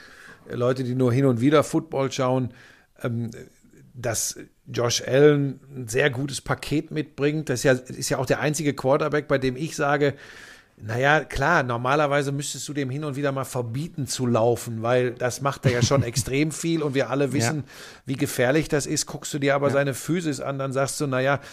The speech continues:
Speaker 1: hin und wieder überrennt er die auch alle wie die Schmeißfliegen, weil er einfach physisch so gut ist.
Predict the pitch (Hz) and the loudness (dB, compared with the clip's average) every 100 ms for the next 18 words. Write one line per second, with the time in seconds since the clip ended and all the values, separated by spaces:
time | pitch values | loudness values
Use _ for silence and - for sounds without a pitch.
0 | - 131 147 143 143 143 143 139 131 131 | -8 -4 -2 0 2 4 4 4 2 2
1 | 156 156 139 139 131 123 147 139 135 127 | 0 -2 -2 -2 -4 -2 -2 0 -4 -6
2 | 135 143 226 - 131 127 127 127 131 135 | -2 -2 -2 -6 -4 -4 -2 0 0 -2
3 | 120 - 202 190 123 131 120 131 147 | -6 -4 -2 -2 -2 0 2 2 0